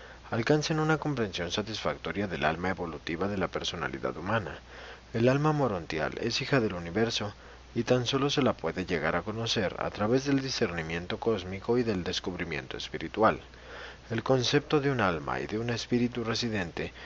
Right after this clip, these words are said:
no es nuevo en Urantia. Ha aparecido frecuentemente en los diversos sistemas de creencia del planeta.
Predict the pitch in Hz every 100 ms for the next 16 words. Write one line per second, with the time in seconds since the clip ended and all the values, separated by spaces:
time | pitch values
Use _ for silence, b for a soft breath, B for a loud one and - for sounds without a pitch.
0 | B B - 123 131 123 110 95 90 92
1 | 92 101 113 101 82 65 - - - -
2 | - - - - - - - - 110 117
3 | 117 127 110 101 120 117 104 107 110 117
4 | 131 123 95 76 - B B B - 117
5 | 127 127 131 151 151 160 139 113 101 107
6 | 117 117 101 85 78 82 90 90 92 95
7 | 104 123 - -